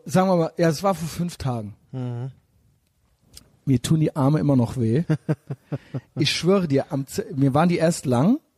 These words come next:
Speaker 1: am Z-, die zweite Nacht
Speaker 2: Ja.
Speaker 1: Nachts bin ich aufgewacht mehrmals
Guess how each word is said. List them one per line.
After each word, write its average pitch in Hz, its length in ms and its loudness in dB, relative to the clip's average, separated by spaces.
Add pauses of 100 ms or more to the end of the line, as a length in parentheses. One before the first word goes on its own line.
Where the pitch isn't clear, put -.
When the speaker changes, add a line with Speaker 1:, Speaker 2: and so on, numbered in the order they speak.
(120)
Speaker 1:
am 131 200 -2
Z-, - 240 -12
die 147 140 -8
zweite 185 460 -4
Nacht 156 600 -8 (320)
Speaker 2:
Ja. 120 80 -14
Speaker 1:
Nachts 165 420 -4
bin 165 160 -6
ich 165 200 -6 (160)
aufgewacht 123 680 0
mehrmals 120 600 2